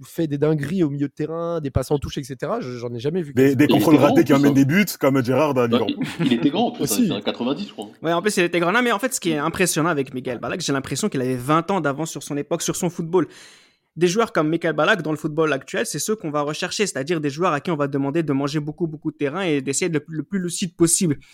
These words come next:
Speaker 4: Michael Ballack, c'est quelque chose qu'il faisait déjà à l'époque. On va le retrouver efficace dans les deux surfaces. C'est quelqu'un qui va, qui n'a pas peur du ballon, que ce soit que, qu'il, qu'il s'agisse de le conserver ou de jouer rapidement vers l'avant. C'est vraiment quelqu'un qui était complet. Et ça, franchement, c'est assez fort de le voir ça.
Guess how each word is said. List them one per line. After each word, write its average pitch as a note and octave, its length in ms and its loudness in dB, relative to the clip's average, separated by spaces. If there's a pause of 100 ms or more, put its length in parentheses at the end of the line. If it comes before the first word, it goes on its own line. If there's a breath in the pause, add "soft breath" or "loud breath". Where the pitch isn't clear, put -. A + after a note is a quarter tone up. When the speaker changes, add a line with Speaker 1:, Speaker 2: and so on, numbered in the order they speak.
(100)
Speaker 4:
Michael D3 280 0
Ballack, G#3+ 240 2
c'est F3+ 100 -4
quelque - 160 -2
chose A#3 140 0
qu'il E3+ 140 -4
faisait F#3+ 140 2
déjà F#3 240 0
à G3 80 0
l'époque. A3 320 2
On E3 80 -2
va D#3+ 140 2
le D#3 80 -2
retrouver E3 360 -2
efficace E3+ 380 -2
dans D3 120 -2
les C#3+ 120 2
deux E3+ 160 0
surfaces. G3 540 0 (260 loud breath)
C'est - 140 -8
quelqu'un E3 280 0
qui F3 160 -4
va, D#3 260 2
qui D#3+ 100 -6
n'a D#3 100 2
pas G3 120 2
peur G3 180 0
du D#3+ 100 -4
ballon, E3 320 2
que F#3 140 -4
ce E3+ 120 -2
soit E3 260 -2
que, E3+ 120 -4
qu'il, E3 240 -4 (180)
qu'il E3+ 140 -4
s'agisse E3+ 320 -2
de D#3 80 0
le D3 160 2
conserver E3+ 640 -2 (220 soft breath)
ou D3 80 -2
de D3+ 120 4
jouer D#3 300 2
rapidement D3 420 0
vers C#3 140 0
l'avant. E3+ 340 -2 (200 soft breath)
C'est - 120 -8
vraiment F#3+ 200 -2
quelqu'un B3 320 -2
qui E3+ 100 -2
était A#3 320 -4
complet. G#3 460 2 (220)
Et - 60 -2
ça, C4 140 0
franchement, C4 320 -4
c'est C3 160 -2
assez G3 240 0
fort A#3+ 260 0
de D#3+ 80 0
le C#3+ 60 0
voir D3 200 -2
ça. C4 220 -4